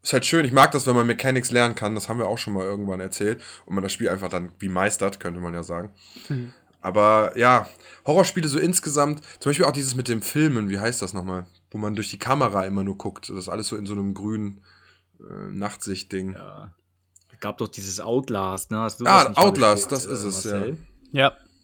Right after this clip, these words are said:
Speaker 2: beide Teile, drei, drei, also
Speaker 3: Was kann ich nicht
Speaker 2: Outlast, äh, Outlast, äh,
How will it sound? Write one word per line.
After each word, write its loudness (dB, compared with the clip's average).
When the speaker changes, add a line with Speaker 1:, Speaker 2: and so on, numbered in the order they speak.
Speaker 2:
beide 0
Teile, -2
drei, 0
drei, 0
also -6
Speaker 3:
Was -14
kann -4
ich 4
nicht 6
Speaker 2:
Outlast, 2
äh, -12
Outlast, -4
äh, -4